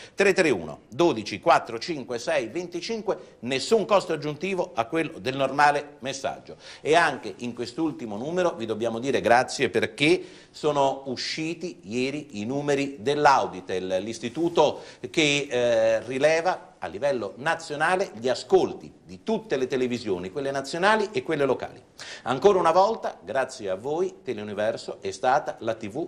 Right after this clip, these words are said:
più seguita in tutto il territorio del Lazio, anche nel mese di maggio duemilaquattordici. Grazie per essere stati al nostro fianco anche questa volta. Eccellenza, sei mesi vissuti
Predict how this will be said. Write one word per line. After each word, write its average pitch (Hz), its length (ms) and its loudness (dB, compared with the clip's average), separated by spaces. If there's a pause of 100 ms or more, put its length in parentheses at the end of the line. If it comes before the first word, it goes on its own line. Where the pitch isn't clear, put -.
(100)
più 147 160 -6
seguita 113 720 -4
in 107 200 -4
tutto 131 320 -8
il 131 140 -6
territorio 104 640 0
del 120 260 6
Lazio, - 460 -2 (280)
anche 185 460 4
nel 123 160 -4
mese 135 340 0
di 107 180 -6
maggio 151 500 0
duemilaquattordici. 127 1300 2
Grazie 135 580 2
per 139 140 -2
essere 143 320 0
stati 85 540 -2
al 113 140 2
nostro 131 360 4
fianco 92 500 -2
anche 117 460 2
questa 143 280 2
volta. - 360 0 (920)
Eccellenza, 185 720 6 (380)
sei 175 300 4
mesi 180 680 0
vissuti 170 1160 0